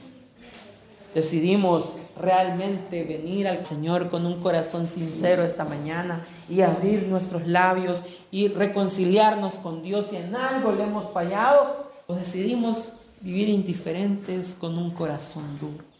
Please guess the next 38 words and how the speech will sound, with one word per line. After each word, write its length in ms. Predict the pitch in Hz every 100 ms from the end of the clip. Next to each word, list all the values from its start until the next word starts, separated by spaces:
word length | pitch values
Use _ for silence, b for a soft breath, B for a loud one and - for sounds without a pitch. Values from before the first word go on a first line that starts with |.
| -
Y 60 | 208
esta 160 | 269
mañana 360 | 247 233 233 233
yo 120 | 226
te 60 | 226
invito 340 | 214 214 208
a 80 | 185
que 100 | 185
cierres 460 | 196 202 202 -
tus 240 | 196 165 -
ojos 380 | 196 202 196 - - -
y 100 | 202
medites 580 | 190 185 202 185 165 170
en 100 | 147
tu 120 | -
corazón. 560 | 151 135 131 - 147 143 143 B B B B B
Y 100 | 160
si 220 | - 233
hay 180 | 240 240
algo 600 | 220 240 196 - 185 190
en, 180 | 170 - - - -
en 300 | 190 185 190
lo 100 | 190
más 240 | 220 247 -
profundo 500 | - 190 - 247 226
del 200 | 208 175
corazón 560 | - 190 175 175 214 214
de 160 | 190 180
cada 280 | 214 208
uno 240 | 202 202 180
de 60 |
los 120 | 170 170
que 100 | 170
estamos 420 | - 190 185 175
aquí 220 | 170 190
en 100 | 202
esta 240 | 180 -
mañana 600 | 170 147 156 196 196 175